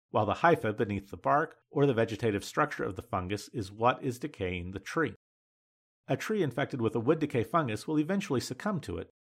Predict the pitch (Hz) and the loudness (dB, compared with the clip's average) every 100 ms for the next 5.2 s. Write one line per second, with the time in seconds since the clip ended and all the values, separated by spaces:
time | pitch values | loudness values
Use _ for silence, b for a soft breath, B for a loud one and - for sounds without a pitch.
0 | _ - - 151 135 120 156 170 196 175 | _ -4 0 4 4 4 0 0 -2 -4
1 | - 156 180 175 151 120 - - 127 113 | 0 2 4 4 2 0 -4 0 0 0
2 | 92 104 98 104 - 131 147 165 170 - | -4 -6 -6 -8 -4 2 2 2 -2 -6
3 | _ _ 117 90 92 101 170 196 196 98 | _ _ -4 -2 0 0 -2 -4 -6 -8
4 | 95 98 175 139 98 95 - 139 139 98 | -6 -4 -2 0 -2 -2 -2 0 0 -4
5 | 90 | -8